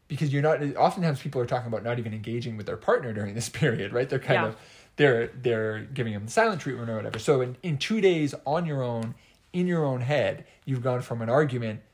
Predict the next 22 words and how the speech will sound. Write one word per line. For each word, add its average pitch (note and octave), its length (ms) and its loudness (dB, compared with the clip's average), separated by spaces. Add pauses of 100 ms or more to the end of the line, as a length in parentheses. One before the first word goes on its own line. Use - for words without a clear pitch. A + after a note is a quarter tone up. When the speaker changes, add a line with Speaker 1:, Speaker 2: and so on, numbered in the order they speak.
(320)
Speaker 1:
to, - 120 -6
"Do C3 180 2
I A#2 60 4
want A2 200 -2
this A2 180 -10
relationship?" A2 600 -8
And C3 100 -6
that's C#3+ 160 2
just - 140 -8
kind B2+ 140 -2
of A2 60 -6
an G#2 60 -8
extreme A#2+ 460 -8
example G#2 440 -8
of G2+ 80 -14
how G2 380 -2
the - 80 -10
stories G#2 420 -8
can F#2+ 140 -12
be G2 160 -12
so G2+ 240 -10
significant. G#2 540 -16